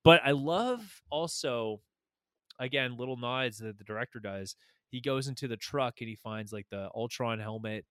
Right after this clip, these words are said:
He finds, uh, the arc reactor stuff and the alien, alien stuff, uh, there as well.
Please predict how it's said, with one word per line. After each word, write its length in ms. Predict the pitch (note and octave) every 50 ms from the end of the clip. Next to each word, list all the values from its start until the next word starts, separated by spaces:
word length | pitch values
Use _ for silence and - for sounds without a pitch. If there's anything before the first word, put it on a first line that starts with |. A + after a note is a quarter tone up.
| _
He 280 | _ - G#2+ G2+ G2+ F#2+
finds, 800 | - - G2+ G2 G2 G2 G2 G2 F#2+ F#2+ F#2+ F#2 - - - -
uh, 380 | G#2+ G2 F#2+ F#2 F2+ F2+ F#2 F2+ F#2
the 100 | F#2+ F#2
arc 380 | F#2+ - - A2 A#2 - -
reactor 420 | A#2 G#2+ G#2 G2 G2+ - - G#2+ G2+
stuff 460 | - - A2 G2+ G#2 G2+ G2+ - -
and 100 | G2 G2
the 100 | E2+ G2+
alien, 380 | A2 A2 A2 G#2+ G#2 G#2 G#2 G2 _ _ _ _ _ _ _ _ _ _ _ _ _ -
alien 300 | B2 A#2+ B2 B2 B2 A#2 -
stuff, 340 | - - A#2+ A2+ A2 - - _ - - - A#2
uh, 300 | G#2 G2+ G2+ G2+ G2 G2 G2+
there 240 | G#2+ G#2+ A2 G#2+ G#2+
as 140 | G2+ - -
well. 400 | A2 A2 A2 A2 G#2+ G#2+ G#2